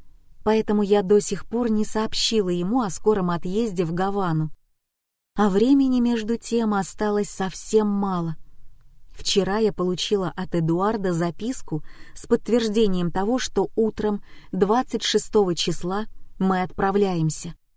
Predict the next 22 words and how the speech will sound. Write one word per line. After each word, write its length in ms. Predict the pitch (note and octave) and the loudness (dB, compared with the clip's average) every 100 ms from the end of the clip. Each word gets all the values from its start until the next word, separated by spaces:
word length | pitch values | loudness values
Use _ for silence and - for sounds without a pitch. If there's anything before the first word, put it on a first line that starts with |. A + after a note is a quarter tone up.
| _ _ _ _ _ | _ _ _ _ _
«Просто 480 | A3+ C#4+ - - B3 | 2 2 2 0 0
не 220 | G#3+ G#3+ | 2 2
могу», — 480 | A3+ G#3 F3 F#3 - - - - - | 0 -2 -2 -4 -6 -16 -16 -16 -8
говорю 400 | F#3+ F#3 F#3 F#3+ | -2 2 2 0
я, 320 | F#3 F#3 B3 B3+ - - - - - | 0 0 -2 -4 -14 -20 -20 -20 -2
и, 80 | B3+ | 0
откинувшись 760 | B3 - - C4+ B3 - A3+ G3+ | 0 0 4 4 2 -2 -2 -2
на 120 | F#3+ | -2
подушки, 600 | F#3 F3 A#3+ - - A#3 | -2 0 -2 -2 -4 -4
смотрю, 520 | - G3+ G3+ G#3+ A#3+ | -2 0 0 0 -2
как 300 | - G3 - | 0 -4 -2
Ник 340 | F#3+ A#3 D4 - | -2 -2 -4 -4
укладывает 760 | G#3+ - F3+ F3+ E3+ F3 F#3 F3 | -2 -2 -2 -2 -2 0 2 2
чемодан. 680 | - G3+ G3 G3 E3 D#3+ D#3 _ _ - _ _ _ _ _ _ - | 0 -2 -2 -2 -2 -2 -4 _ _ -20 _ _ _ _ _ _ -6
Кто 240 | - D4 | 2 2
знает, 560 | B3+ C#4 C4+ E3+ - - - - - - | 4 4 4 0 -6 -10 -12 -18 -18 -4
возможно, 640 | F#3 G#3 A3+ C#4+ C#4 A#3+ | 4 4 6 4 4 2
мы 160 | A3+ G#3+ | 2 4
видимся 480 | A3 G#3 G#3+ - G3+ | 2 2 0 2 -2
в 80 | - | 0
последний 760 | F#3+ - A3 B3+ A3 G#3+ G3+ | -2 0 -2 -2 0 0 0
раз. 420 | F#3 E3+ E3 - | 0 0 -2 -6